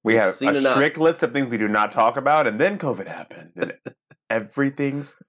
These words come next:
Speaker 1: changed.
Speaker 2: Just not only do we talk about her, but now we're supporting her ass.
Speaker 1: If you would have told us this four years ago.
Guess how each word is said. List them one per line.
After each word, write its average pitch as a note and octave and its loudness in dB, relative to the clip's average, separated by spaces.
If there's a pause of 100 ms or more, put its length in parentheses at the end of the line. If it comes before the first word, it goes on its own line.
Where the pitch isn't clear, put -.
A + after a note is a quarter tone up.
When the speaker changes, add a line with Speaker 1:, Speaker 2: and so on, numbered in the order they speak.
Speaker 1:
changed. - -20
Speaker 2:
Just - -14
not G#2 -2
only A2+ 0
do F#2 -6
we F2+ -6
talk - -2
about - 0
her, G2+ 0
but - -4
now C4 -4
we're C4 -4
supporting C#4+ -4
her G#2+ -4
ass. C2 -12 (360)
Speaker 1:
If - -20
you A3+ -6
would A3 6
have B2+ 0
told C#3 2
us C#3 2
this D3 -2
four E3 2
years D#3+ -2
ago. G#2 2